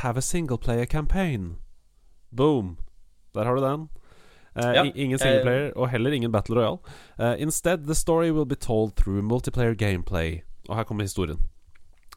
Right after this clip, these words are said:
Speaker 1: decades of devastation caused by climate change,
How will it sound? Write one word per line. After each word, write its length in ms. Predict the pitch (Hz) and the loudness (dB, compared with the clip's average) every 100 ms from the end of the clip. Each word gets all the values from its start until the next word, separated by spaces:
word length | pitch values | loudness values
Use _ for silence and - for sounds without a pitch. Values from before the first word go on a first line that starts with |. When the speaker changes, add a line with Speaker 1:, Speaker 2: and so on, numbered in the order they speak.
| - | -6
Speaker 1:
decades 560 | 120 135 - 117 107 117 | 0 2 2 0 0 -2
of 120 | 98 | 0
devastation 680 | 117 104 - 107 104 104 98 | 0 0 0 0 0 -2 0
caused 260 | 107 101 | 0 2
by 100 | - | 2
climate 420 | - 120 113 101 | 2 0 0 0
change, 560 | - 104 90 92 - - | -2 -2 -2 -4 -6 -8